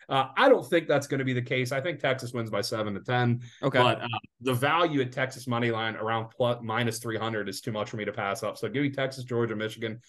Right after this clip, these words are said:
Speaker 1: Two unit play money
Speaker 2: Wow.
Speaker 1: lines. I'm gonna get two units. It's minus one twenty. So
Speaker 2: Okay.
Speaker 1: we'll get, uh, two to win one point eight. But, uh, I like that. And I had a seventh,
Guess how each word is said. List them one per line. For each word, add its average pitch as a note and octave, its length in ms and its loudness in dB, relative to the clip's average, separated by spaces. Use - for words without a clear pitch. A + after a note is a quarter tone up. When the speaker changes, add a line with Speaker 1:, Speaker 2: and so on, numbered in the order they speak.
Speaker 1:
Two A#3+ 300 6
unit G3+ 420 2
play C3 420 0
money B2+ 220 2
Speaker 2:
Wow. A2 200 6
Speaker 1:
lines. G#2+ 40 2
I'm G#2 140 -2
gonna A#2+ 80 -18
get A2+ 180 -12
two B2+ 80 0
units. G#2+ 300 -4
It's G2+ 120 -12
minus G#2+ 300 -4
one G2+ 100 -6
twenty. G2+ 380 -6
So C#3+ 140 0
Speaker 2:
Okay. G#2 80 2
Speaker 1:
we'll G#2 100 2
get, G2+ 220 -8
uh, G2 240 0
two B2 180 2
to A2 60 2
win G#2+ 140 0
one G2+ 160 -2
point G2 240 -4
eight. G2+ 240 0
But, B2 220 6
uh, A#2+ 180 2
I C3+ 60 0
like F#3 260 4
that. E3+ 300 0
And D#3 460 0
I E3+ 120 2
had F#3+ 320 2
a B3 60 4
seventh, E3+ 560 0